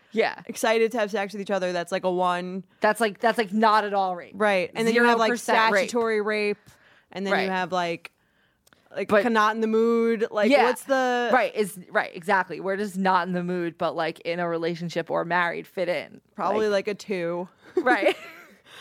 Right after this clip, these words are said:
Speaker 2: Like, raped in an alley is a ten. Not to s-, laugh or sensitize
Speaker 1: No, we're
Speaker 2: rape.
Speaker 1: not
Speaker 2: Rape,
Speaker 1: laughing.
Speaker 2: rape is obviously, like, a very seri-,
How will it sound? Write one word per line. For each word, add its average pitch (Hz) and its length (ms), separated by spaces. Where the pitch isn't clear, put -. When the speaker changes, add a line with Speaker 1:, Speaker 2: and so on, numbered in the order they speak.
Speaker 2:
Like, 220 160
raped 233 280
in 262 60
an 240 80
alley 220 400
is 196 120
a 190 80
ten. 185 260
Not 233 220
to 349 60
s-, 269 140
laugh 247 460
or 233 60
sensitize 226 200
Speaker 1:
No, 202 140
we're 214 140
Speaker 2:
rape. 196 100
Speaker 1:
not 196 220
Speaker 2:
Rape, 233 300
Speaker 1:
laughing. 175 120
Speaker 2:
rape 226 180
is 233 100
obviously, 196 420
like, 180 60
a 165 40
very 180 280
seri-, 175 440